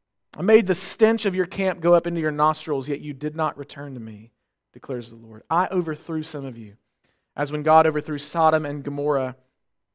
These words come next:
and you were as a brand plucked out of the burning, yet you did not return to me," declares the Lord. "Therefore, thus I will do to you, O Israel, because I will do this to you. Prepare to meet your God, O Israel.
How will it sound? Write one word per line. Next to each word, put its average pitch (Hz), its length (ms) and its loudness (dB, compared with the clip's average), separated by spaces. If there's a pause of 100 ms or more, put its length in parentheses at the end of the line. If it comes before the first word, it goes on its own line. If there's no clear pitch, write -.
(120)
and 143 140 -8
you 185 160 0
were 185 120 6
as 165 180 4
a 156 40 0
brand 156 640 0
plucked - 280 0
out 156 240 2
of 139 100 -10
the 135 80 -14
burning, 139 560 -4 (380)
yet - 140 -12
you 143 100 -10
did 151 160 -10
not 156 160 -2
return 151 300 -10
to 143 80 -10
me," 135 120 -8
declares 131 340 -10
the 127 80 -16
Lord. 123 240 -16 (480)
"Therefore, 135 760 -2 (220)
thus 156 320 2
I 165 140 2
will 160 120 -2
do 160 180 0
to 175 140 -10
you, 170 220 -2
O 143 120 -2
Israel, 139 500 -6 (1500)
because 151 280 -4
I 156 120 6
will 156 120 0
do 151 180 0
this 160 200 -4
to 135 140 -14
you. 123 180 -10
Prepare 156 580 -4
to 160 140 -10
meet 139 280 -8
your 139 120 -12
God, 110 440 -16 (520)
O 117 80 -16
Israel. 117 500 -16